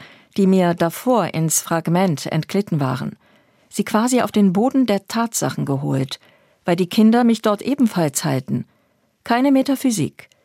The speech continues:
Die Welt hängt in Tatsachen zusammen.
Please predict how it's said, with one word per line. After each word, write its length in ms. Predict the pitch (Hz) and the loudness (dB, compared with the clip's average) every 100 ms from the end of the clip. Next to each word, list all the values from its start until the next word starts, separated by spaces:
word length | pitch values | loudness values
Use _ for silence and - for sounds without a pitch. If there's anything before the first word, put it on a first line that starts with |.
| _ _ _ | _ _ _
Die 120 | 170 | 0
Welt 340 | 170 196 208 - | 2 0 -2 0
hängt 320 | 196 190 - | 0 0 -4
in 340 | - 175 156 | -4 -2 -2
Tatsachen 760 | - 240 214 - 131 - 135 - - | -2 -4 -2 -4 -4 -6 -10 -12 -8
zusammen. 480 | 160 143 131 107 | -4 -2 -2 -4